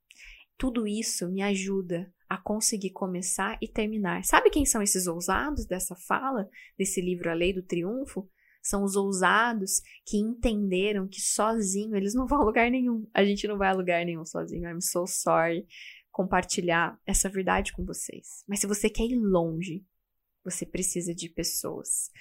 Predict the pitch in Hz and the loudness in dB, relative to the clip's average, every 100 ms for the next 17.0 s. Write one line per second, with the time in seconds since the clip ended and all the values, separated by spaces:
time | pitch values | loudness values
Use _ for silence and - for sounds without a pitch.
0 | - - 180 208 202 208 196 180 170 175 | -16 -6 -2 0 2 2 4 4 2 0
1 | - - 170 175 - 170 - - - 190 | -2 -2 0 0 0 -2 -2 -6 -6 -6
2 | - 175 - 180 202 190 185 165 165 170 | -6 -4 -6 -4 -2 0 0 -2 -4 -10
3 | - - - 190 180 196 - 180 185 185 | -14 -18 -10 -6 -4 -4 -4 -4 -6 -8
4 | - - 190 226 - - 175 165 165 _ | -6 -4 -4 -4 -4 -2 -2 -4 -8 _
5 | _ - 175 233 302 214 156 170 - 165 | _ -6 0 2 4 4 2 0 -4 -10
6 | 190 - 214 - 170 156 - - - - | -6 0 0 0 -2 -4 -8 -10 -16 -8
7 | 202 175 185 185 196 196 175 170 180 180 | -2 -2 0 0 2 0 0 0 -2 -4
8 | - 190 - 170 - - 185 180 170 170 | -4 -2 -2 -4 -2 0 0 -2 -4 -6
9 | 175 175 180 - 170 180 185 - - _ | -6 -6 -6 -6 -4 -4 -4 -6 -10 _
10 | _ - - - - - - - - - | _ -16 -12 -12 -12 -12 -14 -16 -20 -4
11 | 254 - 339 587 330 254 - - 214 - | 2 10 12 12 12 8 2 -2 0 4
12 | 294 392 - 226 202 175 - 220 180 180 | 8 10 10 8 6 0 0 0 -2 -2
13 | 175 175 180 185 - 208 - 226 233 - | -6 -6 -6 -6 -4 -4 -2 0 0 4
14 | 226 233 254 220 208 208 220 220 277 339 | 4 6 2 2 0 0 0 2 4 4
15 | 311 - 254 247 233 220 233 - 226 226 | 2 0 0 0 0 -2 -2 0 2 4
16 | 262 254 202 247 269 269 214 233 226 180 | 4 6 6 6 2 2 2 0 -2 -4